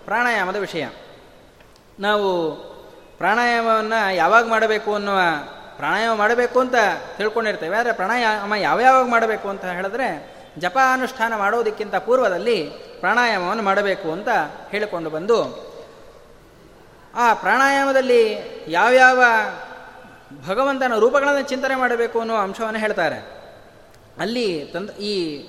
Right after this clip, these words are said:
ತತ್ವಕಣಿಕಾ ವ್ಯಾಖ್ಯಾನದಲ್ಲಿ ರಘುನಾಥ ತೀರ್ಥರು ಅಲ್ಲಿರ್ತಕ್ಕಂತಹ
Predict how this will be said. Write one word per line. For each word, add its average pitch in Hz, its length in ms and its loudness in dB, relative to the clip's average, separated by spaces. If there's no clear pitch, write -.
ತತ್ವಕಣಿಕಾ 247 520 -4
ವ್ಯಾಖ್ಯಾನದಲ್ಲಿ 208 800 -4
ರಘುನಾಥ 226 360 -6
ತೀರ್ಥರು 208 640 -4
ಅಲ್ಲಿರ್ತಕ್ಕಂತಹ 254 840 -2